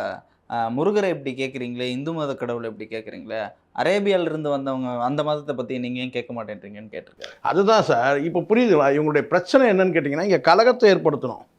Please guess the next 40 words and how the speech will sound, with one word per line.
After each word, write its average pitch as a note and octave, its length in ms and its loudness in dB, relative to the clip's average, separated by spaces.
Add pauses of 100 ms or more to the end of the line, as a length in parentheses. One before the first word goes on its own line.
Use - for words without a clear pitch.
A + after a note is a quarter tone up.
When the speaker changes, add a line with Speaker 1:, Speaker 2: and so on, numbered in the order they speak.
(420)
Speaker 2:
மத D3 360 6
ரீதியா A3 300 6
உங்க, G3 260 6
இவங்களால E3 420 6
பண்ண D#3 200 4
முடியாது C#3+ 280 6
சார். - 240 -6 (340)
அப்போ G3 260 4
உடனே G3 300 4 (100)
ஆயுதமா G3 560 4
நீங்க F3+ 180 0
வந்து D#3+ 180 -2
கடவுளை F3+ 380 6
எடுத்துக்கிறாங்க. C#3+ 480 0 (440)
கடவுளை A3+ 380 8
எடுத்துக்கிட்டு F3 420 4
தான் A#3+ 260 4
இங்க F#3+ 240 6
வந்து F#3 300 4
இவங்களோட F3 360 6
பிளானே A3 520 6
என்னன்னா, G#3+ 340 2 (140)
பி G3 120 4
ஜே G#3 140 4
பியோட F#3 180 6 (100)
பிளான் E3+ 260 4
என்னன்னா, D#3 340 0
இங்க E3 320 2
மிகப்பெரிய F#3+ 600 4
வந்து G3+ 420 4
ஒரு, E3 180 4 (300)
ஒரு C3 120 0
கலகத்தை F#3+ 480 4
ஏற்படுத்தி, C#3 560 0
அது C#3+ 140 2
புரட்சின்னு G#3 440 0
சொல்லக்கூடாது, C#3+ 400 2 (560)
ரெண்டு F#3 260 2
பொருள் G3 260 2
இருக்கு. C#3 320 -4